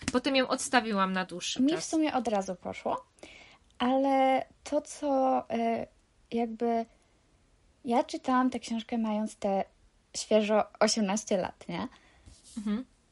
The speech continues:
Speaker 2: I czytałam o osiemnastolatce, która ma dwuletniego synka, która poświęciła swoje życie, tak na dobrą sprawę, swoją
Speaker 1: No tak.
Speaker 2: młodość na wychowywanie dziecka.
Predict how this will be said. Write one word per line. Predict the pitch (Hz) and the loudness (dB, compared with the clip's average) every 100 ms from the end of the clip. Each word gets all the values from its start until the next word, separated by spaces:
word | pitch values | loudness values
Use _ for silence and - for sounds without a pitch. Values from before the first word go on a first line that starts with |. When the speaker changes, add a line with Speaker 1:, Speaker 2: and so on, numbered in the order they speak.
| - - - - | -16 -16 -12 -8
Speaker 2:
I | 247 | -6
czytałam | 247 254 311 381 381 - | -4 0 2 2 0 2
o | 254 | 2
osiemnastolatce, | 240 269 294 262 247 - 208 180 - - - 202 262 | 2 0 2 2 0 -6 -6 -6 -8 -12 -4 -4 -4
która | - - 240 233 | -8 -8 -6 -4
ma | 226 226 220 214 | -2 -4 -4 -6
dwuletniego | - 220 214 214 226 226 | -6 -4 -2 -2 -4 -4
synka, | 220 - 180 175 175 180 | -6 -6 -8 -6 -6 -6
która | - - 208 208 | -8 -6 -6 -4
poświęciła | 214 - 214 214 - 233 226 220 214 - | -6 -6 -6 -6 -4 -4 -2 -4 -6 -8
swoje | - 285 349 | -4 0 2
życie, | 277 220 - 175 | 2 -2 -4 -10
tak | 175 | -8
na | 185 175 | -8 -6
dobrą | 180 180 | -6 -6
sprawę, | 180 - 165 165 226 | -10 -10 -8 -6 -6
swoją | - 302 | 0 2
Speaker 1:
No | 294 208 | 4 4
tak. | 170 165 | 2 -2
Speaker 2:
młodość | 214 269 - 233 | -2 -2 -4 0
na | 233 | 0
wychowywanie | 233 240 247 220 214 214 185 | 0 0 0 0 0 0 -2
dziecka. | 160 - - | -6 -8 -14